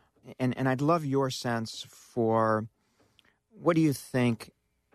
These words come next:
the Trump administration is thinking about this? What do you think the Chinese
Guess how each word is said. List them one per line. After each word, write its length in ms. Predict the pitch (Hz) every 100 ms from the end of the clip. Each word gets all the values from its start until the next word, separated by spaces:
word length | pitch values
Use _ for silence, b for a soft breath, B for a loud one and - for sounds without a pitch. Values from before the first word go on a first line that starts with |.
| _ _ _ -
the 80 |
Trump 280 | - - 185
administration 640 | 175 156 143 139 135 127 123
is 140 | 123
thinking 360 | 131 127 123 117
about 280 | 117 113
this? 320 | - 117 113 -
What 260 | - 127
do 40 | 127
you 80 |
think 220 | 120 120 110
the 80 |
Chinese 760 | 113 - 107 131 160 151 143